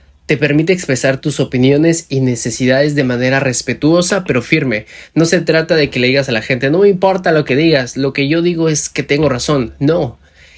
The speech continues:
eso no es ser asertivo, sino aprende a comunicar tus ideas, respetando la de los demás. Por ejemplo, diciendo, "Respeto lo que tú dices, pero no es necesariamente lo que yo creo".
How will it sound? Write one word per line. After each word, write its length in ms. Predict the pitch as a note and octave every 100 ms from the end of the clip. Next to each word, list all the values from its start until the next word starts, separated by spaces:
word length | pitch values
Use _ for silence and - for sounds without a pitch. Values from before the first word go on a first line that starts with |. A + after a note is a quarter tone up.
| _
eso 260 | D#3 D#3+ F#3
no 320 | F3 F3 E3+ E3
es 520 | D#3 D#3 - - -
ser 460 | - - C#3 C3 B2+ - _ _ - -
asertivo, 680 | C#3 - A2+ A2 G#3+ D3 - _ _ - -
sino 500 | - - D3+ D3 D3+
aprende 340 | C#3+ D#3 G#3+ A#3+
a 40 |
comunicar 540 | - D3+ C#3 D#3 E3 F3
tus 240 | E3+ -
ideas, 540 | B2+ B2 B2 A#2+ - -
respetando 680 | C3 C3+ - C#3+ D3+ E3 F3
la 100 | D3+
de 80 |
los 140 | C3+ B2
demás. 340 | C3+ F3 F3
Por 180 | - C3
ejemplo, 280 | B2+ D3 C3
diciendo, 560 | C#3 - D#3 D3 C#3+
"Respeto 400 | C#3+ C3 E3+ E3+
lo 100 | F#3
que 120 | C3+ C3
tú 120 | E3+
dices, 380 | F#3+ F3+ G3 F#3
pero 240 | D#3 D#3
no 160 | D#3 F#3+
es 100 | F#3
necesariamente 720 | E3 C3+ C#3+ E3 D#3+ D#3 D#3
lo 140 | C3+
que 100 | C3
yo 140 | B2+ C3
creo". 320 | F3 D3